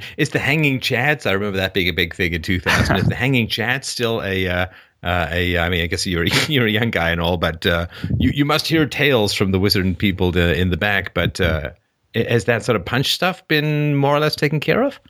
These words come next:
Speaker 2: Uh, it, it, my experience has only been with these electronic systems.
Speaker 1: All right.
Speaker 2: And
Speaker 1: Okay.
Speaker 2: so I, I really, I can't speak to it.
Speaker 1: Right.
Speaker 2: Uh, uh,
Speaker 1: Right.
Speaker 2: one other
Speaker 1: Okay.
Speaker 2: thing I would,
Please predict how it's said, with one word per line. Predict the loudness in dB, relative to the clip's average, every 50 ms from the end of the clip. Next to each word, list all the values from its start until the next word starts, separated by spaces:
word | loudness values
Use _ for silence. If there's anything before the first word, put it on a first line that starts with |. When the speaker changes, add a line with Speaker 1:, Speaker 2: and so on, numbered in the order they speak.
| _ -2
Speaker 2:
Uh, | 0 2 2 0 -2 -4
it, | -10 -12 -12 -10 _
it, | -6 -6 -4 -2
my | -2 0 0 0
experience | -2 -4 -10 -10 -8 -6 -4 -4 -4 -6 -8
has | -10 -10
only | -8 -6 -6 -6
been | -6 -6 -6 -6
with | -6
these | -6 -6 -6 -4 -4
electronic | -6 -6 -4 -4 -4 -2 -2 -4 -4
systems. | -4 -6 -6 -2 -2 -2 -2 -2 -6 -12 _ _ _ _ _ _ _ _ _ _
Speaker 1:
All | -4 -2
right. | -2 -2 -6 -10 -6 -2
Speaker 2:
And | 0 0 0 0
Speaker 1:
Okay. | -4 -6 -8 -8
Speaker 2:
so | -4 -2 0 0
I, | 2 0 -2 -2
I | -4 -4
really, | -2 -2 -4 -4 -4 -4
I | -6 -6
can't | -6 -6 -8 -8
speak | -8 -8 -8 -10 -6 -4
to | -4 -4
it. | -4 -6 -8 _ _ _ _ _ _ _ _ _ _ _ _ _ _ _ _ _
Speaker 1:
Right. | -2 -2 -2 -2 -6 _ _ _ _ _ _ _ _ _ _ _ _
Speaker 2:
Uh, | -2 -2 0
uh, | 0 -2
Speaker 1:
Right. | -2 0
Speaker 2:
one | -2 0 0
other | 2 0 0
Speaker 1:
Okay. | 0 0
Speaker 2:
thing | 0 0 0 2
I | 0
would, | 2 0 -2 -2 -4